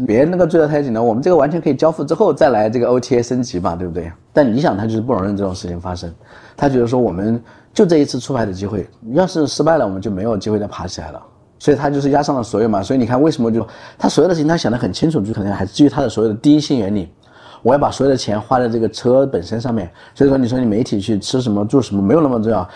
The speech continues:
你投资人来你自己掏钱住酒店啊、订机票，我没有那么重要。最重要的事情，在最重要的事情上面花最重要的钱，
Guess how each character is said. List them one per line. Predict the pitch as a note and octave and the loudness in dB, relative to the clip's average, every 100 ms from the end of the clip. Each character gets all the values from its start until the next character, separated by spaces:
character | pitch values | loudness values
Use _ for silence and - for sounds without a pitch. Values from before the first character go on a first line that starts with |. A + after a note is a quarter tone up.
| - | -8
你 | - | -2
投 | A#2+ B2+ | 2 4
资 | D3 | 4
人 | E3 | 2
来 | C3+ | 2
你 | B2 | 0
自 | G#2+ E3+ | 0 0
己 | C#3 G2 F#2+ | 2 0 -2
掏 | C#3 | -2
钱 | B2+ G2 G2+ | -2 -2 -2
住 | A2 | -2
酒 | G2+ G#2+ F#2+ | -2 -2 0
店 | G#2 A#2+ | 2 2
啊、 | G2+ G2 | 2 -2
订 | A2 G#2+ | -2 -2
机 | A2 | -2
票， | A#2 G2 F#2+ | -2 -2 -4
我 | F#2 | -4
没 | G#2 | 0
有 | C3+ | 2
那 | F#3 | 2
么 | C3+ | 0
重 | A2 G#2+ | -2 -4
要。 | F#2 - - - - | -6 -10 -20 -20 -4
最 | F#3+ G3 | 0 4
重 | G#3 | 4
要 | F#3 | 2
的 | C#3+ | 0
事 | - | -2
情， | C3 A#2 | -4 0
在 | C#3 | 0
最 | C#3+ D3+ | 2 2
重 | D#3 | 2
要 | |
的 | C3+ | 0
事 | |
情 | C3 A2+ | -4 -4
上 | A#2 | -4
面 | A2 | -4
花 | - A#2+ | -2 -2
最 | A#2 | 0
重 | A2+ | -2
要 | G#2+ | -2
的 | F#2 | -4
钱， | - E2 | -8 -12